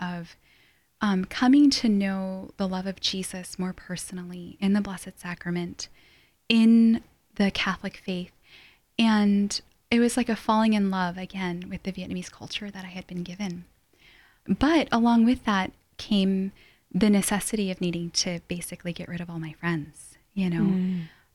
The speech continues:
Speaker 1: Um, I mean, I was still friendly with them.
Speaker 2: Cordial.
Speaker 1: Cordial. I was still cordial with them, but I couldn't participate in almost anything that they were doing. They would, like, make fun of people and things like that. And I,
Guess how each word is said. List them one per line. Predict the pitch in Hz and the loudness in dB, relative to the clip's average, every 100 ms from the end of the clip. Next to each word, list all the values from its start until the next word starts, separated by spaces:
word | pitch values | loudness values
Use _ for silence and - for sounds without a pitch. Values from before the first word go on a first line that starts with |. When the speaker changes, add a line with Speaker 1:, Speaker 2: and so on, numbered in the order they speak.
| - | 0
Speaker 1:
Um, | 262 247 240 247 - | 4 6 6 4 2
I | 277 | 6
mean, | 277 | 6
I | |
was | 269 - | 6 4
still | 294 | 2
friendly | 269 - 247 240 202 170 165 - | 0 0 4 4 4 0 -4 -6
with | - 180 - | -4 -4 -2
them. | 180 165 170 175 _ _ _ - | -2 -2 -4 -10 _ _ _ -10
Speaker 2:
Cordial. | - 190 - 196 - - | -4 -4 -6 -18 -20 -12
Speaker 1:
Cordial. | - 302 311 - 170 - - | 0 4 4 2 0 -4 -2
I | 226 | 2
was | 226 226 | 2 2
still | - 277 | 2 2
cordial | - 233 220 220 208 | 0 0 2 0 -2
with | 185 - | -4 -4
them, | 180 180 | -4 -2
but | 202 | 0
I | 220 247 240 _ _ | 2 2 0 _ _
couldn't | - 208 240 | 0 4 4
participate | 254 254 262 302 - 196 170 | 2 0 0 -2 -4 -6 -6
in | 185 185 180 185 - - | -4 -4 -4 -8 -12 -2
almost | 196 202 202 202 | 2 2 0 2
anything | 214 233 208 | 2 4 2
that | 190 | -2
they | 202 | -6
were | 202 | -6
doing. | 208 262 247 | -2 2 2
They | 233 | 2
would, | 202 | -2
like, | 185 - | -8 -12
make | 175 | -8
fun | - 269 | 0 2
of | 262 254 | 2 -2
people | - 254 247 233 220 220 | -4 -6 -4 -4 -4 -6
and | 208 202 | -8 -10
things | 208 202 | -10 -12
like | 214 - | -14 -8
that. | 214 214 | -6 -4
And | 214 | -6
I, | 214 | -8